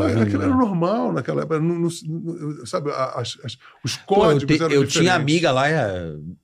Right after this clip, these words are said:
Speaker 1: que casou com treze anos.
Speaker 2: É,
Speaker 1: eu me
Speaker 2: não,
Speaker 1: recordo
Speaker 2: é diferente.
Speaker 1: disso.
Speaker 2: Não, não, é, e outra
Speaker 1: As
Speaker 2: coisa
Speaker 1: meninas com treze anos já eram praticamente,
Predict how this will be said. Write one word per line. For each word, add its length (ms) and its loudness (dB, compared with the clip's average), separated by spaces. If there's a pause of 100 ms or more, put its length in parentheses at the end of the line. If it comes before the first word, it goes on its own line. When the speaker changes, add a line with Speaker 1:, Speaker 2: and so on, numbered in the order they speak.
Speaker 1:
que 140 -4
casou 600 0
com 180 -4
treze 460 0
anos. 400 2
Speaker 2:
É, 20 0
Speaker 1:
eu 40 0
me 100 4
Speaker 2:
não, 100 4
Speaker 1:
recordo 460 2
Speaker 2:
é 20 0
diferente. 300 0
Speaker 1:
disso. 120 -2
Speaker 2:
Não, 80 0
não, 340 -2
é, 40 -10
e 60 -4
outra 180 -6
Speaker 1:
As 180 2
Speaker 2:
coisa 160 4
Speaker 1:
meninas 300 2
com 160 2
treze 300 2
anos 160 0
já 100 4
eram 240 0
praticamente, 640 0